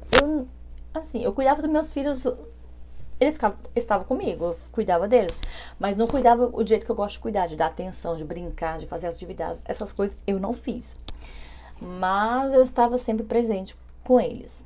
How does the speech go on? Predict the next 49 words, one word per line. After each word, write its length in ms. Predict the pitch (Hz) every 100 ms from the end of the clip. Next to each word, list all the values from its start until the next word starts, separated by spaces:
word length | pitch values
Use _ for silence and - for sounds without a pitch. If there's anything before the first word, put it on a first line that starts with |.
| -
né? 380 | - 196 262 302 - -
E 140 | - 190
eles 180 | 180
cuidando 380 | - 196 190 190
de 160 | 151 208
mim, 200 | 220 170
assim, 240 | 156 156 147
junto 280 | 165 240
comigo. 320 | - 202 180 - - - - - - - - - - - - -
Mas 280 | 427 427 330 - - -
eu 240 | 339 381
vi 260 | 311 - 269
que 100 | -
eu, 180 | 220 170
que 100 | -
aquilo 220 | 190 180
lá 60 | 165
não 80 | 165
me 100 | 170
fez 320 | - 160 143
bem, 560 | - 185 254 240 170 - -
e 120 | 220
aí 440 | 226 220 214 233 247
eu 140 | 170
fiquei 320 | - 202 220
muito 560 | 196 185 196 220 233 196
ruim 280 | 165 185 180
mesmo. 380 | 202 247 208 180 -
E 120 | 220 233
esse 300 | 247 - 330
ano 460 | 214 226 339 302
veio 340 | 160 185 214 226
de 120 | 320
novo 320 | 349 202 220
esse 140 | 247
negócio 320 | 196 175 180 175
da 60 |
depressão, 380 | 185 190 196 190
porque 200 | 202 196
todo 360 | - 185 208 226
ano, 280 | 202 208 175
a 40 |
gente, 160 | 170 175
todo 200 | 233 208
mundo 160 | 214
tem 100 | 214
problema 320 | 214 202 202
na 120 | 202 226
vida. 400 | 185 185 208